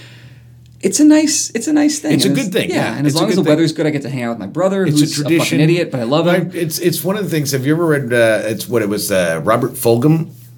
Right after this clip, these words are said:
Speaker 2: He's a guy that, uh, wrote, uh, what, Everything I Learned. Everything I Learned, I, or Everything It Was Worth Learning, or something. I learned in kindergarten.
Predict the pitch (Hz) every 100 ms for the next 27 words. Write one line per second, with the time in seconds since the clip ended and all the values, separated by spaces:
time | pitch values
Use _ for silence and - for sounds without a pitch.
0 | - 123 120 120 117 110 101 - 107 101
1 | 95 104 107 98 - - 101 98 95 92
2 | 90 87 85 82 80 80 78 76 76 67
3 | 60 52 52 52 - 80 95 101 95 101
4 | 104 120 127 110 107 101 107 101 117 123
5 | 135 117 123 113 107 104 110 120 117 98
6 | 98 98 104 113 131 131 113 101 98 90
7 | 113 113 104 104 107 104 107 104 98 90
8 | 92 95 98 90 90 104 104 113 117 117